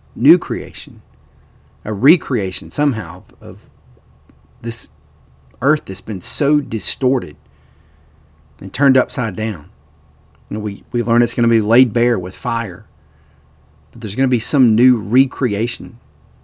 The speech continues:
Now think of it. If, if we stay in the ground and all that we become in the end is just a ghost, Satan wins. Because in the garden, God did this new thing where he made these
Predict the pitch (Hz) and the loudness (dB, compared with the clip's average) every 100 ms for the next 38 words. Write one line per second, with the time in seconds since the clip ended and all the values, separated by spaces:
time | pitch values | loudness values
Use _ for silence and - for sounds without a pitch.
0 | _ - 143 202 180 117 85 98 95 - | _ -6 -2 0 0 0 -4 -10 -12 -18
1 | - _ _ _ _ _ _ _ _ - | -20 _ _ _ _ _ _ _ _ 2
2 | 131 110 123 165 170 156 - 151 156 156 | 2 4 4 6 4 2 0 2 4 4
3 | - 135 127 107 120 120 113 107 - 123 | 4 2 2 2 0 2 2 0 -2 4
4 | 135 135 123 123 117 110 - 117 98 95 | 6 6 4 0 0 0 -2 -4 -4 -4
5 | 98 107 98 110 95 90 90 - - 95 | -4 -4 -2 -2 -4 -6 -10 -10 -10 -10
6 | 85 95 - - - - _ _ _ - | -8 -8 -8 -10 -12 -18 _ _ _ -2
7 | - 147 127 110 117 113 90 - - - | 2 2 0 -2 0 -2 -4 -6 -8 -8
8 | _ _ _ _ _ - 123 143 127 120 | _ _ _ _ _ -14 0 4 4 2
9 | 104 113 131 143 143 117 120 127 113 120 | 2 4 4 4 2 0 0 0 0 0
10 | 110 104 101 110 113 127 120 120 110 92 | 0 -2 -4 0 4 4 2 -2 -4 -4
11 | 101 110 113 104 104 101 95 | -4 -2 -2 -4 -4 -6 -8